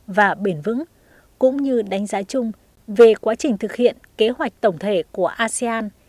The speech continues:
về lồng ghép quyền của người khuyết tật. Tiếp đó, tham gia với vai trò diễn giả tại phiên thảo luận, tiến sĩ Frederick K. Stauder, nguyên Chủ tịch Hiệp hội Người mù Thế giới,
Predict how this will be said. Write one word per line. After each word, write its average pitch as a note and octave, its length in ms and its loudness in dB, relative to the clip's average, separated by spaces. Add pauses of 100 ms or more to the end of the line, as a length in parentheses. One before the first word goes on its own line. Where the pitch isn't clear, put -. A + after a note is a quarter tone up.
(160)
về A3+ 240 6
lồng A3 280 0
ghép D#4 220 -4
quyền G#3 240 4
của F3 140 -8
người F3 180 -4
khuyết - 220 -8
tật. G#3+ 140 0 (920)
Tiếp D4 180 0
đó, G3+ 280 0 (320)
tham C#4+ 200 -2
gia C#4 260 -2
với G#3 280 0
vai C#4 200 -2
trò F#3 300 -2
diễn A3 260 -6
giả A3 320 -2 (200)
tại G3+ 200 -4
phiên A3+ 280 -6
thảo F#3+ 180 -6
luận, F#3+ 220 -4 (680)
tiến G#3+ 200 2
sĩ C4+ 280 -4 (120)
Frederick A3+ 440 0 (280)
K. A3 220 4
Stauder, G3 640 -2 (520)
nguyên C#4+ 280 0
Chủ A#3+ 180 -2
tịch F#3 240 -4
Hiệp G#3 140 -4
hội G3+ 220 -2
Người F#3+ 140 -2
mù F#3+ 220 -2
Thế F#3+ 180 -2
giới, G3 320 0